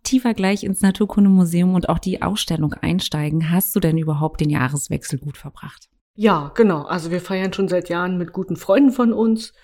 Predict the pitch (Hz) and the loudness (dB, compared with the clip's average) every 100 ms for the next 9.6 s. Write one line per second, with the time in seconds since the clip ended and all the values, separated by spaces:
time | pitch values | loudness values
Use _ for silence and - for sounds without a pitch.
0 | _ 165 156 160 170 175 165 - 233 220 | _ -6 -4 -2 -2 0 -2 2 4 4
1 | 160 180 175 165 - 175 170 175 160 175 | 0 -4 -6 -10 -6 -2 0 0 2 4
2 | 196 196 - 185 180 170 - 147 156 143 | 2 0 -2 -2 0 -4 -6 -6 -6 -6
3 | 156 147 - _ 202 202 - - 160 151 | -8 -8 -12 _ -2 0 -2 -2 -2 -4
4 | 147 - - - - 190 151 139 135 - | -8 -8 -8 -10 -4 0 2 2 0 -2
5 | 165 170 - 147 160 156 170 - - - | -2 -2 -2 -2 -2 0 -2 -4 -10 -16
6 | - 220 - _ _ 156 131 151 143 143 | -12 -12 -12 _ _ -6 -4 -4 -4 -4
7 | 156 - 156 143 156 165 160 160 160 147 | -4 -2 -2 0 2 2 2 2 2 2
8 | 165 147 156 127 147 143 147 139 151 135 | 2 2 2 2 2 2 0 -4 -2 -4
9 | 143 139 143 - 147 123 | -4 -8 -10 -12 -14 -14